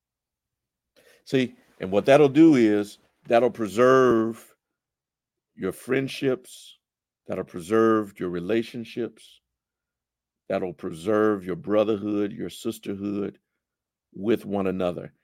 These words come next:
And yeah, sometimes you have to suffer. That's what long suffering is, y'all. That's what long suffering means. Being defrauded, right? It means, it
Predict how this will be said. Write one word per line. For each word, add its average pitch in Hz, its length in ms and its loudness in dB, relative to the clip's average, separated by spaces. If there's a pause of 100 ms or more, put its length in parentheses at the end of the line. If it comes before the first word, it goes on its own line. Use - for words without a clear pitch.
(280)
And 139 160 -6
yeah, 170 260 4 (1000)
sometimes 147 920 -4 (240)
you 143 200 -4
have 143 220 0
to 135 60 -12
suffer. - 520 -6 (100)
That's 113 180 -4
what - 160 -2
long 123 360 0
suffering 113 420 -6
is, 110 260 -6
y'all. 85 360 -8 (1600)
That's 117 120 -6
what 127 160 -2
long 127 220 4
suffering 131 420 -4
means. - 580 -10 (1200)
Being 113 300 2
defrauded, 107 760 2
right? 87 320 -2
It 95 140 -8
means, 107 300 -2
it - 40 -20